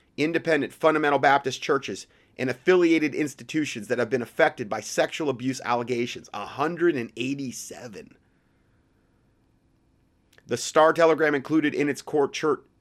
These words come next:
in its court count churches where alleged abusers had served before or after alleged abuse occurred because the allegations could affect the congregants.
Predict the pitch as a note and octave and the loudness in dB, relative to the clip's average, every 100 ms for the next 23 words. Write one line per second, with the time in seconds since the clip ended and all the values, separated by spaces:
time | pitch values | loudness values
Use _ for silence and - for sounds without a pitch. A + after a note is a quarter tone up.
0 | _ - A#2 G#2 - _ _ - D3+ C#3 | _ -6 -6 -8 -16 _ _ -6 2 2
1 | - _ _ - D#3 C3 - - - E3+ | 0 _ _ 0 2 2 -2 -4 0 0
2 | - D3 - A#2+ C3+ B2+ A#2+ B2 C#3+ C#3+ | 0 -4 -4 2 4 4 2 4 4 4
3 | D#3 A#2+ C#3 C#3 A2+ G#2+ - _ - B2+ | 0 0 -2 -2 -4 -8 -12 _ -2 -2
4 | A#2+ - D#3+ F3 F3 F#3+ - C#3+ G#2 G#2 | 0 0 2 2 -2 -6 -2 0 2 0
5 | - _ _ _ C3 C3 C#3 F#3+ G#3+ - | -4 _ _ _ 4 4 2 2 0 -4
6 | G2+ - _ _ _ _ _ A#2+ B2+ B2+ | -8 -8 _ _ _ _ _ 0 2 2
7 | B2 G2+ A2+ - - - G#2+ G#2 B2 C3+ | 0 -4 -6 -6 -8 -4 -4 -4 -6 -4
8 | B2 B2+ B2 C#3 C#3+ C3+ C3 B2+ - D#3 | -4 -2 2 2 4 0 -2 -6 -4 -2
9 | D3+ - B2 - B2 C#3+ D3 C#3 G#2 - | 0 0 0 -2 -6 0 0 0 -6 -12
10 | - | -16